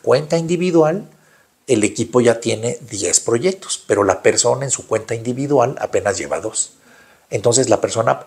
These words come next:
en lo individual puede ganar bajo un tabulador de premios y el equipo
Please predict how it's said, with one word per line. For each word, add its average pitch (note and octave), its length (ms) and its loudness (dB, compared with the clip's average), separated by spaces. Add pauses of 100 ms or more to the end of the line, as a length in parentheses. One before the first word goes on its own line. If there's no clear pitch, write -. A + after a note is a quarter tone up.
en C#3 180 2
lo F3 80 2
individual D#3+ 520 2
puede A2+ 260 4
ganar G#2+ 300 2
bajo G#2+ 200 -2
un G2 140 -8
tabulador C3 580 2 (220)
de - 240 -10
premios A#2 520 0
y A2+ 120 -4
el F#2+ 100 -2
equipo G2+ 440 -4